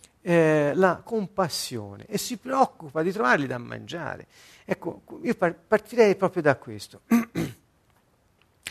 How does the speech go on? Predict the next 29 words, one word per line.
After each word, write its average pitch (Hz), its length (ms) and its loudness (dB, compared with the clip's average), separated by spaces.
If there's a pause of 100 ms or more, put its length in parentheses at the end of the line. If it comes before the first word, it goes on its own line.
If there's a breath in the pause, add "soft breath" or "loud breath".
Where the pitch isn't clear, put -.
(380 loud breath)
Per 247 140 6
non 196 240 4
parlare 214 560 6
invece, 180 720 2 (380 soft breath)
ehm, 127 960 0
di 202 400 0
la, 147 220 4
della, 131 1040 4
eh, 123 40 -12
di 135 80 -10
una 139 180 2 (320)
parabola 123 800 4
che 127 160 -16
Gesù 117 240 -8
ha 143 60 2
raccontato, 120 640 -2
è 127 60 -12
quella 120 280 -2 (240 soft breath)
che 139 120 -6
è - 20 -4
chiamata 120 720 -2
così 131 300 -12
in 113 120 -14
codice 120 800 -10 (140)
<laughs> - 260 -20
del 123 400 0
buon 120 280 -8
samaritano. 104 680 -12 (240)
<clears throat> - 320 -8